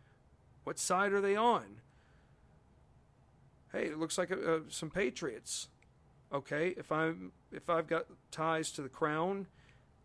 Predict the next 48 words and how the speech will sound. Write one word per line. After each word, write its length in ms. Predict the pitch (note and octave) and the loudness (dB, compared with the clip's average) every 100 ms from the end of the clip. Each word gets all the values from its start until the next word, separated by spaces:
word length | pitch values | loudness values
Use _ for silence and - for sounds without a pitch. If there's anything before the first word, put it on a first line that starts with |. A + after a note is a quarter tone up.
| - - | -20 -14
and 120 | - C3 | -6 -2
I'm 180 | D3+ | 0
a 40 | D3 | 0
loyalist, 600 | C#3 D#3 F3+ F#3+ F#3+ - | 4 6 6 4 0 -2
I'm 160 | D3 D3 | -2 0
looking 260 | D#3 D#3+ | -2 -4
for 140 | C#3 D#3 | -4 -4
some 240 | - D3 | -4 -4
revenge, 460 | C#3 D3+ F3+ A#3 G#3+ | -2 0 0 -2 -6
shoot, 460 | - - A#3+ - | -8 -4 -6 -4
I 80 | C3+ | -4
can 240 | - G3+ - - - - - - - | -4 -6 -8 -16 -20 -20 -20 -20 0
go 220 | E3+ F3+ | 4 4
to 120 | E3+ | 4
the 120 | D#3 D#3 | -2 0
nearest 420 | F3 E3 - - | 2 0 -2 0
post 420 | D#3 F#3+ G3+ - | 2 4 2 -4
and 120 | C#3 | -6
say, 200 | - D#3+ | 0 0
"Hey, 300 | D3+ F#3 C3+ | 2 0 0
I 60 | C#3 | -4
just 220 | D3+ D#3+ | -4 -2
saw 180 | - E3+ | 2 2
some, 300 | E3 E3 D#3 | 2 -2 0
uh, 140 | C#3+ | 0
patriot 500 | C#3 E3 G3 - C#3+ | 0 -2 -2 -2 -6
troops 340 | - D3 D3+ - | -2 -2 -2 -4
go 180 | D3 C#3 | -2 -2
by. 380 | C3+ C3+ C#3 C3 - - | 0 0 -2 -6 -16 -16
You 80 | - | -6
might 200 | C#3 D3+ | -2 0
want 220 | D#3+ D3+ | 0 -2
to 20 | - | -4
keep 200 | E3+ - | -8 -4
tabs 420 | E3 G3 F#3+ D3 | 0 0 -2 -4
on 220 | C3 B2 | -4 -6
them. 160 | B2 C3+ | -8 -8
You 100 | C3 | -6
might 260 | C#3 - | -8 -6
be 140 | D3 D#3 | -2 -2
able 240 | D#3 D#3+ | -2 -4
to, 340 | - F3 E3 | -2 0 2
uh, 160 | D#3 D3+ - - - - - - - | 2 0 -2 -16 -20 -20 -20 -20 -2
catch 260 | - F3+ - | 4 4 2
them 140 | F3 | 0
by 160 | F3 F3+ | 2 2
surprise." 720 | - - E3 G#3+ E3+ D3 B2+ | -2 2 4 4 4 0 -2
And 260 | D3 C#3+ | -4 -4